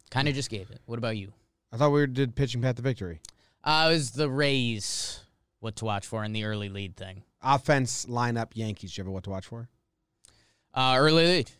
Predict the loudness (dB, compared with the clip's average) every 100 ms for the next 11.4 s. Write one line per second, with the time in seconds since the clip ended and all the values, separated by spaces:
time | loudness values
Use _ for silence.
0 | _ _ _ _ -6 -2 0 0 -2 -2
1 | 0 0 -2 -2 -4 -4 -2 -2 -4 -4
2 | -6 -6 -8 -6 -6 -6 -10 -12 -14 -14
3 | -20 -20 _ -14 -14 -14 -20 _ -10 -6
4 | -6 -4 -2 -2 -4 -10 -16 _ _ -8
5 | -6 -6 -8 -10 -12 -18 -18 -18 -18 -20
6 | _ _ _ _ _ _ _ _ _ _
7 | _ _ _ _ _ 2 6 8 8 8
8 | 6 8 6 4 2 -2 -4 -14 _ _
9 | _ 2 2 4 4 2 -2 -2 0 0
10 | -2 -8 _ -8 -6 -4 -4 -4 -8 -8
11 | -8 -8 -8